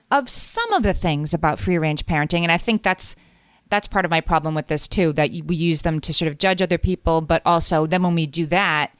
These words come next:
i-, it's like, "I'm all in or I'm nothing." And that's not true. Like, I do some things that are free range and some things that aren't, and that's okay. And when you start, like, deciding you have to be all this or none of this, then you miss out on the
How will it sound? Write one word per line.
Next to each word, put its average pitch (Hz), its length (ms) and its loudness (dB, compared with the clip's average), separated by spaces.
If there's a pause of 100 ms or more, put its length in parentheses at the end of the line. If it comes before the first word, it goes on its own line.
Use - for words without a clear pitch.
(580)
i-, - 140 -12
it's - 380 0
like, 165 280 0
"I'm 185 200 0
all 185 180 4
in 180 140 2
or 165 80 4
I'm 160 180 2
nothing." 165 340 0
And 214 100 0
that's 359 220 -2
not 170 220 2
true. 170 420 -2
Like, 170 200 0
I 185 100 2
do 180 180 2
some 160 300 0
things 180 240 -2
that 190 100 0
are 190 80 2
free 214 240 -2
range 247 320 2
and 190 160 0
some 185 200 -2
things 180 300 -4
that 180 200 0
aren't, 208 240 2
and 160 100 0
that's 165 200 0
okay. 156 640 2 (260)
And 156 420 -2 (520)
when 180 160 0
you 165 80 4
start, 165 400 0
like, 151 340 -4 (680)
deciding 170 340 0
you 170 40 -2
have 165 80 -4
to 175 80 -4
be 175 220 -4
all 175 180 4
this 170 300 2
or 180 100 -2
none 175 220 2
of 170 140 0
this, 156 380 0
then 170 180 -2
you 175 160 0
miss 180 300 2
out 170 260 2
on 156 380 -2
the 156 400 -6